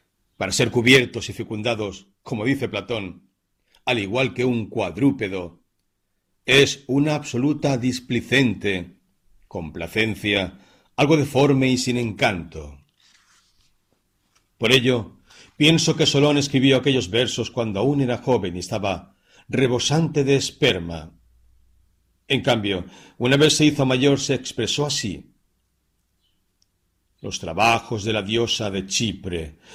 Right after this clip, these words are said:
me resultan ahora gratos, los de Dioniso y los de las musas, que son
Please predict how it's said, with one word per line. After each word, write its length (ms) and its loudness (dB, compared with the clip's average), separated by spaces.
me 120 2
resultan 580 6
ahora 280 2
gratos, 800 0
los 200 -8
de 100 -4
Dioniso 760 0
y 80 -10
los 180 -6
de 80 0
las 160 -4
musas, 560 -2
que 140 -10
son 520 -6